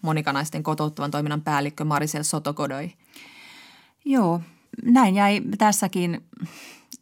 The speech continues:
Speaker 2: kokonaan tää rakenteellinen syrjintäaspekti osoittamatta, ja tietenkin niin kuin Evan raportissa voi lukea mitä tahansa, mutta median täytyy sitten niin kuin vähän ehkä myös kontekstoida näitä asioita.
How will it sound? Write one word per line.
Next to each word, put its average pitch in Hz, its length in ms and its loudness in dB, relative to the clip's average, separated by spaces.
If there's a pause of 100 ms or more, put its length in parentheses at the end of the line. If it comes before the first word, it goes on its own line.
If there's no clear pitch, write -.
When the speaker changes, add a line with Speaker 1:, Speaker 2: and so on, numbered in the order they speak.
(140)
Speaker 2:
kokonaan 160 460 2
tää 156 200 4
rakenteellinen 151 720 2
syrjintäaspekti 165 1600 -2
osoittamatta, 175 760 0
ja 170 320 4
tietenkin 170 360 -2
niin 170 120 -2
kuin 170 240 -2
Evan 175 420 4 (200)
raportissa 170 640 -2
voi 180 120 0
lukea 180 280 0
mitä 175 220 0
tahansa, 175 400 2
mutta 156 340 -2
median 147 460 2
täytyy 147 360 -6
sitten 156 400 -6
niin - 120 -4
kuin 180 180 -6 (120)
vähän 180 300 -6 (140)
ehkä 190 240 -4
myös 208 220 0
kontekstoida 220 800 2
näitä 214 340 2
asioita. 202 640 0